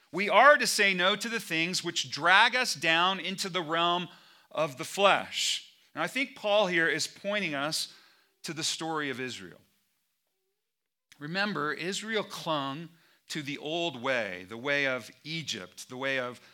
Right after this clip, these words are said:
slavery. This was the realm of the flesh. Here, when they experienced suffering or loss or lack, where they found their freedoms restricted, what did the people of Israel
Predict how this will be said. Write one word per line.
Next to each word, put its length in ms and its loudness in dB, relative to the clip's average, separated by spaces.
slavery. 720 0
This 440 -2
was 380 0
the 100 -8
realm 400 -2
of 180 -12
the 80 -12
flesh. 520 -4
Here, 400 2
when 140 -2
they 160 4
experienced 580 0
suffering 500 0
or 160 -2
loss 480 2
or 260 0
lack, 380 4
where 120 0
they 160 4
found 400 2
their 140 4
freedoms 880 0
restricted, 800 -2
what 320 -4
did 180 -6
the 80 -10
people 380 -10
of 100 -8
Israel 420 -8